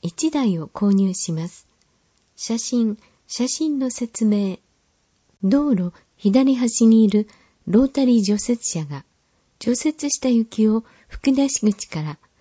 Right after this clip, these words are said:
前方横のトラックの荷台部分に投雪する様子です。写真終わり。ピックアップ四。意見書の提出。議員が提出した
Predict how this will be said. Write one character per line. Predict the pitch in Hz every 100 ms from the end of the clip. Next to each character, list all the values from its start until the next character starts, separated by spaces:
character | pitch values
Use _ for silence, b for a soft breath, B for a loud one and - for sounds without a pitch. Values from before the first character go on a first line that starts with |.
| _ 190
前 | 180 233 254
方 | - 240 233
横 | 220 202 - 220
の | 208 190 - _ _ _ _ _ -
ト | -
ラ | 294
ッ | 320
ク | - 202
の | 196
荷 | 202
台 | 220 277
部 | 247 285
分 | 214 175
に | 160
投 | - 220
雪 | 214 208 196
す | - 196
る | 196 190
様 | 190
子 | - -
で | 165 175
す。 | - _ _ _ _ _ -
写 | - 214
真 | - 233 226 214 -
終 | 196
わ | 202 196
り。 | 185 - _ _ _ _ _ _ _ _ _ _ _ _ _ _ _ _ _ _
ピ | - 240 233
ッ | -
ク | 294
ア | 302
ッ | - _
プ | 170
四。 | 180 202 180 - _ _ _ _ _ _ _ _
意 | 208
見 | - 302 302
書 | - 269
の | 262
提 | 247 233 233
出。 | - - 190 - _ _ _ _ _ _ _ _ _ _ _ 202
議 | 262
員 | 349 311 214
が |
提 | 190 - 233 240
出 | - 226
し | - -
た | 196